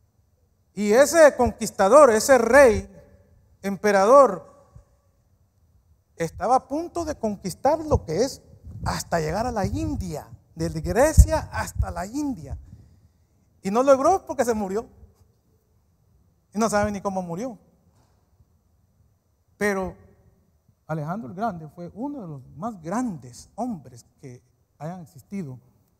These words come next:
sobre la faz de la tierra. Es el tercer reinado, el último. El imperio, ¿sabe cuál es? Romano.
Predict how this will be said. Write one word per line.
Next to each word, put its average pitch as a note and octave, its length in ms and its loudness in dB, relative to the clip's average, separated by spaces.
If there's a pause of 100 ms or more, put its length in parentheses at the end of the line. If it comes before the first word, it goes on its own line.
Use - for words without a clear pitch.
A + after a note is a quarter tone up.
(180)
sobre D3+ 220 -8
la C#3 80 -8
faz D#3 160 -6
de D3 80 -8
la C3+ 100 -10
tierra. E3+ 320 -10 (960)
Es D3 120 -10
el C#3+ 120 -8
tercer C#3 380 -10
reinado, C#3+ 440 -12 (460)
el D#3 140 -4
último. C#3+ 400 -6 (920)
El C#3+ 120 -10
imperio, F3+ 600 -10 (880)
¿sabe D3+ 200 -6
cuál F3 140 -8
es? - 220 -16 (1700)
Romano. B2+ 800 -16